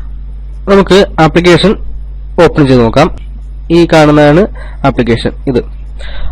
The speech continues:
അപ്പോ ഇത് ഡൗൺലോഡ് ചെയ്യാനുള്ള ലിങ്ക് ഞാൻ ഈ വീഡിയോയ്ക്ക് ഒപ്പം ഞാൻ വെച്ചിട്ടുണ്ട്. അതിൽ പ്രസ് ചെയ്ത് തന്നെ നിങ്ങൾക്ക് ആപ്ലിക്കേഷൻ ഡൗൺലോഡ് ചെയ്ത് ഉപയോഗിക്കാവുന്നതാണ്. നമുക്ക്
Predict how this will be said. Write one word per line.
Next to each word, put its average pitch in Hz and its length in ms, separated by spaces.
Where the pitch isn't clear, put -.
അപ്പോ 170 140
ഇത് 196 300
ഡൗൺലോഡ് 185 340
ചെയ്യാനുള്ള 214 340
ലിങ്ക് 196 160
ഞാൻ 196 120
ഈ 185 140
വീഡിയോയ്ക്ക് 190 400
ഒപ്പം 185 140
ഞാൻ 196 160
വെച്ചിട്ടുണ്ട്. 160 400
അതിൽ 175 160
പ്രസ് 170 260
ചെയ്ത് 180 240
തന്നെ 175 140
നിങ്ങൾക്ക് 170 280
ആപ്ലിക്കേഷൻ 170 560
ഡൗൺലോഡ് 156 320
ചെയ്ത് 165 180
ഉപയോഗിക്കാവുന്നതാണ്. 131 600
നമുക്ക് 170 200